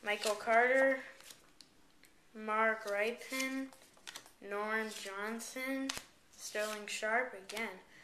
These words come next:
Ricky Dixon. Anthony Miller, nineteen ninety Pro Bowl. Another Pro Bowl card, Ken Hunt. Richie Carrillo. Ronnie Lott. Oh, Ronnie Lott. Wow.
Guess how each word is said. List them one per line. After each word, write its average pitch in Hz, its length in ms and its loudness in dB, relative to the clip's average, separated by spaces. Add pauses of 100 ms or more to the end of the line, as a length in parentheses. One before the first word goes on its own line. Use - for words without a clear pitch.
(540)
Ricky 214 440 -8
Dixon. 262 600 -2 (280)
Anthony 208 480 -8
Miller, 220 400 0
nineteen 202 380 -8
ninety 196 280 -8
Pro 202 180 -2
Bowl. 202 440 -2 (340)
Another 233 280 -2
Pro 262 220 -2
Bowl 254 140 -2
card, 240 380 0
Ken 208 320 -6 (220)
Hunt. 240 240 -6 (1040)
Richie 220 480 -4
Carrillo. 214 1900 0 (760)
Ronnie 226 360 6
Lott. 285 520 12 (140)
Oh, 240 100 4 (160)
Ronnie 233 260 0
Lott. 220 300 -2 (540)
Wow. - 300 -10